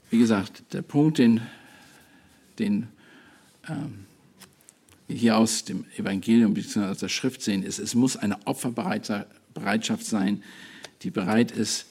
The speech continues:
nachzufolgen. Petrus sagte, ähm,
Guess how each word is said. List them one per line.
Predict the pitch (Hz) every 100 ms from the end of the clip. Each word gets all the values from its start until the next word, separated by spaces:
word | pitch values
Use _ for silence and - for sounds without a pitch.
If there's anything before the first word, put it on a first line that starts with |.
| _
nachzufolgen. | - 107 107 - - - 90 80 76
Petrus | - 120 120 113
sagte, | 117 117 - 107 - - - - - - - - _ 104
ähm, | 104 104 101 104